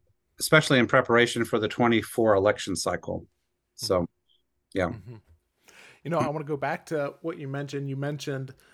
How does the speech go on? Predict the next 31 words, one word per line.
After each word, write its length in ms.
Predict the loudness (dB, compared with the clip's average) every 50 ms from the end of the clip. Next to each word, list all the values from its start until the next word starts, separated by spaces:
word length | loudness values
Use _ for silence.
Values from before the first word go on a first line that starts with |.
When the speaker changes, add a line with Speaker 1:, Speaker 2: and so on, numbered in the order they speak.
| -20 -20 _ _ _
Speaker 2:
um, 340 | -2 0 0 0 -2 -4 -2 0
that 100 | 2 2
you've 100 | 4 2
been 140 | 0 -2 2
following 400 | 4 4 4 4 4 2 0 0
politics 760 | 0 2 2 2 0 0 -4 -4 -4 -4 -6 -6 -6 -6 -8 _ _ _
for 160 | 2 2 4
a 80 | 4
while 540 | 2 0 0 0 0 2 0 0 -2 -4 _ _ _
and 180 | -4 -4 -2 -2
that 140 | -2 -2 -2
your 200 | -2 -4 -4 -2
dad 320 | 0 0 0 0 0 -2
and 120 | -2 -6 -4
father-in-law 600 | -2 -2 -2 0 -2 -2 -4 -4 -2 -2 -2 -2
were 220 | 0 -2 -2 -2
involved 500 | -4 -2 -2 0 2 2 2 0 -2 -4
in 100 | -6 -6
previous 560 | -4 -4 -4 -4 -4 -2 -2 -4 -4 -4 -6
wars. 400 | -4 -2 -2 0 0 -2 -4 -6 -12 _ -20 -20 -20 -20 _ -12 -4 -2
And 200 | -2 -2 -2 -6 -10 _ _ _
I 100 | 4 4
don't 100 | 6 6
know, 80 | 4 4
maybe, 260 | 4 4 4 4 2
maybe 220 | 2 2 2 4 2
this 180 | 0 -4 -6
is 80 | -8 -8
just 220 | -8 -8 -8 -8
my 260 | -6 -4 -2 -2 0
experience, 880 | 0 -2 -4 -6 -8 -6 -2 -2 0 0 0 -2 -4 -6 -8 -14 -18 -20